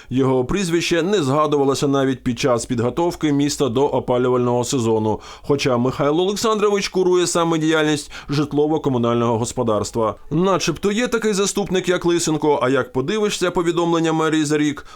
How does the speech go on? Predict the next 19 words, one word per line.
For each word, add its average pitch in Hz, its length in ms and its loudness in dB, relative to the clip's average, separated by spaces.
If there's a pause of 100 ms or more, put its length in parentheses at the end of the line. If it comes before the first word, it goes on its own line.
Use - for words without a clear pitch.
(100)
то 113 100 0
начебто 139 460 0
його 135 400 0
і 117 80 0
нема. 95 340 0 (840)
Але 202 360 2
куди 214 400 0
більше 156 460 0
за 143 180 2
правоохоронців 180 800 0
цього 165 300 2
року 165 320 2
на 143 160 2
мера 151 380 0
та 135 160 0
його 139 220 2
оточення 180 580 0
тиснула 165 640 0
громадськість. 117 800 -4